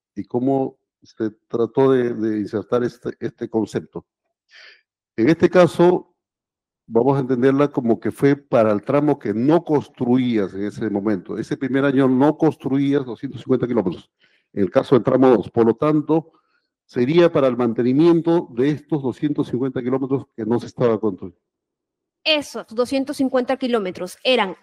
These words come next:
Speaker 2: obras o servicio.
Speaker 1: Eran ser-,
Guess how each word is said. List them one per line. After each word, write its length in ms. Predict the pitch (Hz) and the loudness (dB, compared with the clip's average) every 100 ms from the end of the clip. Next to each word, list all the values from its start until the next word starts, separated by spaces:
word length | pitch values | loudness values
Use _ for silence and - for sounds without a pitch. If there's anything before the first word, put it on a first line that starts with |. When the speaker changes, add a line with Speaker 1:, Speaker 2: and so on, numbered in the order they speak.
| - | 4
Speaker 2:
obras 480 | - 190 494 539 - _ | 4 6 4 2 -6 _
o 120 | - 233 | -4 -2
servicio. 480 | 220 208 202 - _ _ _ _ | -2 -8 -14 -18 _ _ _ _
Speaker 1:
Eran 380 | - 117 120 120 | -2 4 6 4
ser-, 360 | - 104 107 | 2 -2 -2